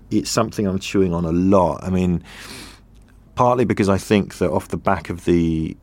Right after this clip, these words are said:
failure of the counteroffensive last year, it's forced a really fundamental rethink in amongst the Western establishment about, um, what's going on here. Um, and I think the comments you've seen,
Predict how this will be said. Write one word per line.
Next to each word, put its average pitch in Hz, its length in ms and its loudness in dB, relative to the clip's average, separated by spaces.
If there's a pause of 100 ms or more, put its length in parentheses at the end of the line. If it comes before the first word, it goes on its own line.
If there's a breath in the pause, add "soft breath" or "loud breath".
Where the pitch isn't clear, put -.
failure 92 520 2
of 78 120 -2
the - 40 -10
counteroffensive 80 840 -6 (720)
last 85 420 2
year, 71 340 2 (380 loud breath)
it's - 280 0
forced 87 480 2
a 85 60 4
really 87 260 4
fundamental 78 640 -2
rethink 73 500 -6 (280)
in 73 500 -4 (300)
amongst 76 360 -2
the - 80 0
Western 76 320 0
establishment 71 720 0
about, 73 340 0 (680 loud breath)
um, 69 500 0 (220)
what's - 180 -2
going 78 240 2
on 73 140 4
here. 67 200 -2 (540 loud breath)
Um, 151 300 2
and 127 120 0
I 76 60 2
think - 560 -2
the - 80 -8
comments 101 540 2
you've 90 140 0
seen, 80 680 0